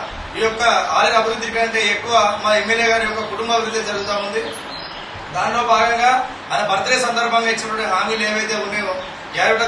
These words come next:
దేవస్థానానికి వంద కోట్లు, గన్నమల్లకు మూడు వందల, ఏడు వందల కోట్లు, మరి కొండపై ట్రస్ట్ బోర్డు ఏర్పాటు చేస్తామని చెప్పి చెప్తున్నారు. ట్రస్ట్ బోర్డు ఏర్పాటు చేస్తామని చెప్పి చెప్పేసి దాదాపుగా ఒక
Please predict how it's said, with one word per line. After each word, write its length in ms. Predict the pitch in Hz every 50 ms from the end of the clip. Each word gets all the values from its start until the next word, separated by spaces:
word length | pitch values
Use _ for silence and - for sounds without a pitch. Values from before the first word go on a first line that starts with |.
| 226
దేవస్థానానికి 500 | 208 214 220 220 220 226 220 220 214 202 190
వంద 160 | 190 196 214 214 214
కోట్లు, 300 | 220 208 214 - 214 214 214 214 - - - - - -
గన్నమల్లకు 500 | 160 - 208 214 214 226 220 226 202 - -
మూడు 140 | 190 196 202
వందల, 280 | 202 - - - 202 196 196 196 196
ఏడు 100 | 190 202
వందల 180 | 208 214 214 214 214 214
కోట్లు, 260 | 214 214 185 185 185 214 214 - - - - - -
మరి 120 | 170 196 202 190
కొండపై 300 | 185 190 202 214 220 226 220
ట్రస్ట్ 220 | 214 - - - 214
బోర్డు 140 | 220 220 208
ఏర్పాటు 240 | 196 208 208 202 - -
చేస్తామని 300 | - - 220 214 220 202
చెప్పి 160 | 196 - - 190
చెప్తున్నారు. 440 | 185 - 196 202 196 196 - 226 - - - - - - - - -
ట్రస్ట్ 260 | 185 190 - - -
బోర్డు 160 | 254 247 247 233 226
ఏర్పాటు 260 | 226 233 233 233 226 226
చేస్తామని 360 | 226 214 220 226 226 220 220
చెప్పి 320 | 220 214 - - 220 220 - - -
చెప్పేసి 360 | 196 196 196 220 226 220 226 226 202 180
దాదాపుగా 480 | 185 196 208 208 214 214 214 220 214 196 196 - - - - - - - -
ఒక 100 | - -